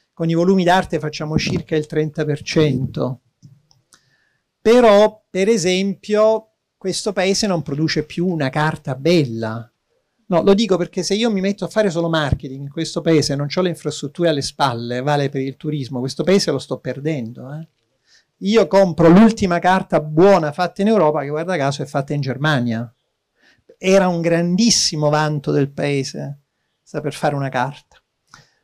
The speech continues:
Ma potrei andare avanti. Chi sa stampare, se devo, se Patrizia mi chiedesse di stampare i, i libri,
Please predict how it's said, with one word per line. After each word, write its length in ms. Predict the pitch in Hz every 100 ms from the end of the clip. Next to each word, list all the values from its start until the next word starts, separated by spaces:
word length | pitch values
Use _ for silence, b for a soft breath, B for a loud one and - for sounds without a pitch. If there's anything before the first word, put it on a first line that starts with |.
| -
Ma 80 |
potrei 240 | 156 175 202
andare 260 | 196 180
avanti. 760 | 185 208 180 151 139 - 135 123 b b b
Chi 200 | - 233
sa 140 | 226 180
stampare, 680 | - 180 180 - 202 175 151
se 160 | 151
devo, 260 | 160 185 185
se 120 | -
Patrizia 420 | 165 175 233 -
mi 120 | 175 175
chiedesse 460 | 185 190 170 -
di 100 | 143
stampare 520 | 135 151 151 190 190
i, 440 | 170 151 160 151 156
i 40 |
libri, 640 | 165 170 135 139 151 165